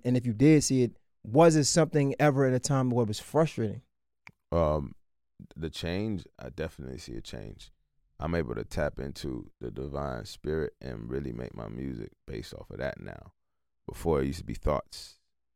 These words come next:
Speaker 2: too much thinking, overthinking, trying to be technical with everything. Now it's such a feeling that people is feeling me for real. You know what I'm
Speaker 1: Mm.
Speaker 2: saying? Um, what was the second part of the
Speaker 1: I was,
Speaker 2: question?
Speaker 1: I, basically, I was asking,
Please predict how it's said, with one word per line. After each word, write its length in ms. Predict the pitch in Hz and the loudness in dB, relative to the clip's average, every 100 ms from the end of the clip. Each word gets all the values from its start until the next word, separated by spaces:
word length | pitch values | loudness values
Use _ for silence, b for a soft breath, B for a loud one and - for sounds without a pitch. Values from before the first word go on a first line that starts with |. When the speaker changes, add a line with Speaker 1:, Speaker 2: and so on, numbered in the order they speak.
| - | -8
Speaker 2:
too 140 | 92 | -4
much 280 | 80 65 - | -4 -6 -8
thinking, 440 | - 78 - - - _ - | -6 -6 -6 -14 -18 _ -2
overthinking, 760 | 85 73 65 - 53 - - - _ _ _ _ - | -2 -2 -6 -8 -10 -10 -14 -16 _ _ _ _ -6
trying 260 | - 82 | 0 2
to 60 | 82 | 2
be 160 | 78 78 | 0 0
technical 600 | - 85 69 67 57 53 | 2 2 0 -8 -6 -6
with 140 | 53 | -4
everything. 680 | 69 53 64 - 50 - - - _ _ - | -4 -4 -8 -10 -14 -14 -16 -20 _ _ -6
Now 180 | 82 82 | -2 -2
it's 80 | - | 0
such 240 | 82 - | -2 -2
a 60 | - | -6
feeling 680 | - 90 90 95 104 113 - _ _ _ | -8 0 2 2 2 0 -6 _ _ _
that 160 | - - | -14 -4
people 340 | - 82 60 | -4 -2 -6
is 60 | 53 | -8
feeling 540 | - - 85 85 65 | -10 -2 0 0 -2
me 120 | 62 50 | -6 -8
for 240 | - 50 | -10 -10
real. 380 | 50 50 50 50 _ _ - | -8 -10 -12 -18 _ _ -10
You 120 | 120 | -6
know 80 | 143 | -4
what 60 | 143 | -4
I'm 40 | |
Speaker 1:
Mm. 20 | |
Speaker 2:
saying? 380 | - 82 87 92 104 _ _ _ - | -4 -2 -2 -2 -6 _ _ _ -4
Um, 380 | 76 78 73 67 | 0 2 0 -4
what 280 | - - 98 | -10 -4 -2
was 80 | |
the 80 | 98 | -2
second 340 | 92 95 95 98 | -2 0 0 2
part 180 | 98 | 4
of 60 | 95 | 4
the 60 | 120 | 4
Speaker 1:
I 20 | |
was, 160 | 120 | 4
Speaker 2:
question? 120 | 98 104 | 2 0
Speaker 1:
I, 60 | - | 0
basically, 360 | 131 214 233 165 | 8 8 10 6
I 60 | 151 | 6
was 140 | 131 | 4
asking, 640 | 143 143 131 139 127 123 | 6 4 4 0 0 -2